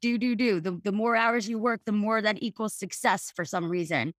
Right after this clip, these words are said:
And it makes sense that the world is conditioned this way because between the two of them, mana-, generators and mani-gens make up seventy percent of the population. So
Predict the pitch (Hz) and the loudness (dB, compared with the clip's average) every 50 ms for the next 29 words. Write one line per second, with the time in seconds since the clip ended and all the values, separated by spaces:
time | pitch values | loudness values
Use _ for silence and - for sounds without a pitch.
0 | _ _ 220 226 226 220 220 226 - 226 233 233 - - - - 277 294 339 - | _ _ 2 2 2 2 2 0 2 2 0 0 -2 -4 0 2 4 4 4 2
1 | - 330 311 - 285 254 214 220 208 202 190 196 - - 220 214 180 175 180 - | 2 -2 0 0 0 2 2 2 2 2 0 -4 -4 -2 -2 0 0 -2 -4 -2
2 | - 190 190 196 185 - - 202 175 175 185 226 254 - _ _ _ _ _ 247 | -2 0 0 -2 -2 -2 0 2 2 4 4 2 0 -2 _ _ _ _ _ -2
3 | 240 - - 269 240 240 240 220 - - _ _ _ - 247 220 - - - 269 | -2 2 4 4 6 6 4 0 -4 -10 _ _ _ -4 -4 -2 -2 -6 -4 0
4 | 277 277 277 277 254 240 - - - 370 392 403 320 208 190 190 180 185 185 214 | 0 2 2 2 2 0 -2 0 0 2 2 2 2 2 4 4 4 4 2 0
5 | 208 - _ _ _ _ _ _ _ _ _ _ _ _ - 208 247 247 262 277 | -2 -4 _ _ _ _ _ _ _ _ _ _ _ _ 0 2 4 4 4 4
6 | 294 302 269 - _ 175 185 196 262 262 285 277 269 254 233 247 220 240 220 226 | 4 2 0 -2 _ -8 2 2 4 4 6 4 4 2 2 0 0 0 0 2
7 | 247 302 330 311 220 233 202 190 208 185 233 254 233 269 254 - - - - 302 | 2 2 2 2 2 2 0 0 -2 -2 -2 -2 -2 -2 -4 -4 -8 -4 0 0
8 | 262 233 294 285 254 277 240 - 269 - 269 233 233 226 202 240 208 - 247 240 | 2 2 2 2 2 0 -2 -4 -4 0 0 0 0 0 -2 -4 0 2 0 0
9 | 233 240 254 240 240 269 302 262 - 185 143 - - 165 - _ _ _ _ _ | 2 2 0 2 2 2 0 -2 -2 -4 -6 -6 -8 -12 -18 _ _ _ _ _
10 | _ - - - 277 247 233 226 226 220 220 214 220 214 | _ -12 0 4 6 8 8 8 6 6 4 2 0 -4